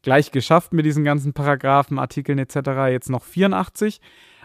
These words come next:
Eine Mannschaft, die gegen die Bestimmungen der Artikel zweiundachtzig und dreiundachtzig verstößt, wird endgültig aus dem Wettbewerb ausgeschlossen.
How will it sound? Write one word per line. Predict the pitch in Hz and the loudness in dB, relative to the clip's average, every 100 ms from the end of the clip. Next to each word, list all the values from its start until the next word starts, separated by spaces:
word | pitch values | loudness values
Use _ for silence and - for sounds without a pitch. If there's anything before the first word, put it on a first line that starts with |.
| - | -4
Eine | 139 151 | 2 4
Mannschaft, | 143 175 208 143 - | 6 6 4 -2 -4
die | 135 | -4
gegen | 139 151 | 0 2
die | 156 | 2
Bestimmungen | 135 131 - 202 202 143 120 117 | 0 -4 0 2 4 2 0 -4
der | 135 135 | -4 -2
Artikel | 131 180 - | -2 -4 -2
zweiundachtzig | 131 - 165 185 151 - - 147 | -2 2 2 2 -2 -8 -8 -6
und | 139 127 | -4 -2
dreiundachtzig | 151 160 135 - 127 | 0 0 -4 -10 -10
verstößt, | 120 - 170 135 - _ _ _ | -10 2 4 4 0 _ _ _
wird | 127 127 165 | -2 0 4
endgültig | 208 - 180 175 175 - | 4 6 4 4 0 -2
aus | 143 - | -6 -2
dem | 123 120 | -2 2
Wettbewerb | 147 - 131 139 135 | 0 0 0 0 0
ausgeschlossen. | 131 135 - - 117 104 113 | -2 -4 -4 -8 -8 -8 -10